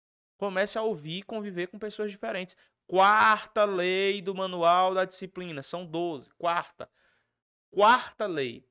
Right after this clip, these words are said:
Plano quebra-cabeças. Você vai ter que unir determinadas peças. Se você quer ser uma disci-, pessoa disciplinada, você tem que primeiro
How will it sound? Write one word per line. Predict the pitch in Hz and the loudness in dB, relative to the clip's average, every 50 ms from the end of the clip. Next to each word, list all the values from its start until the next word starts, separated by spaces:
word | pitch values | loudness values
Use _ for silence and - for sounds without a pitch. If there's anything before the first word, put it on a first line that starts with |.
| _ | _
Plano | - 170 180 196 220 240 254 254 269 269 - _ | -6 -4 -4 -2 -4 -4 -6 -8 -10 -14 -14 _
quebra-cabeças. | - 185 185 196 196 214 214 - - 220 208 165 131 120 117 - - - - - - _ _ _ _ _ _ _ _ _ _ _ _ | -4 -2 -2 -2 -2 -4 -8 -8 -10 -10 -10 -8 -10 -10 -10 -12 -16 -20 -20 -20 -20 _ _ _ _ _ _ _ _ _ _ _ _
Você | - 135 | -6 -2
vai | 156 160 | -2 -2
ter | 160 - 196 | -2 -2 -6
que | - - 220 | -8 -10 -10
unir | 220 208 175 165 196 233 254 | -10 -8 -8 -10 -10 -10 -8
determinadas | 226 208 - 185 180 175 170 165 165 170 180 - - | -8 -6 -6 -8 -10 -10 -8 -8 -8 -8 -8 -10 -12
peças. | - - - - - - - - _ _ _ _ _ _ _ _ | -16 -18 -18 -18 -20 -20 -20 -20 _ _ _ _ _ _ _ _
Se | - 170 | -6 -4
você | 180 196 185 254 | -4 -4 -4 -4
quer | 247 - 240 233 | -4 -6 -6 -6
ser | - - 226 220 | -6 -6 -6 -6
uma | 226 226 | -8 -10
disci-, | 214 - - 226 | -12 -12 -14 -14
pessoa | 190 - 202 190 - 208 190 | -10 -8 -8 -8 -6 -8 -8
disciplinada, | - - 190 - 175 165 160 165 175 185 | -10 -12 -14 -14 -12 -6 -4 -4 -4 -4
você | - - 185 | -8 -10 -10
tem | - 190 | -12 -12
que | - 196 | -12 -14
primeiro | - - 202 190 180 175 165 139 123 117 | -12 -10 -8 -6 -2 -2 -2 -2 -2 -6